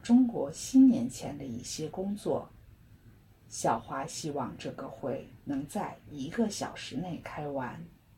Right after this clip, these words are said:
他可受不了开太长时间的会，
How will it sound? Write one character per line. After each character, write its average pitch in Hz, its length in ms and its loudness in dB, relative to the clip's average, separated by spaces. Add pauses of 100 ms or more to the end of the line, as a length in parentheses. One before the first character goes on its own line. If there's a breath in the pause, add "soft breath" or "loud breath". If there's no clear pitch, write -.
(640 soft breath)
他 311 220 -4
可 - 200 -8
受 - 240 -4
不 - 140 -10
了 - 280 -12
开 139 300 -10 (100)
太 - 280 2
长 - 260 -10
时 - 220 -10
间 147 240 -6
的 - 80 -10
会， - 360 -6